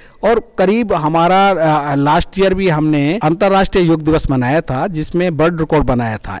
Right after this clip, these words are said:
एक लाख सात सौ गाँवों से ज़्यादा गाँव को आयुष मंत्रालय के साथ जुड़ करके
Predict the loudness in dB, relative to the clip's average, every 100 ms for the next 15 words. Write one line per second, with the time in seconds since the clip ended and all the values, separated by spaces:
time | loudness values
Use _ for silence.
0 | -4 -2 0 2 2 0 -8 -20 -12 -4
1 | 2 2 2 0 2 2 2 0 -4 -14
2 | -4 -2 2 2 4 2 -2 -16 -16 -8
3 | 0 2 2 0 -2 -2 -10 -16 -4 0
4 | 2 0 -2 0 0 2 2 0 -2 -2
5 | -2 -2 0 0 0 -2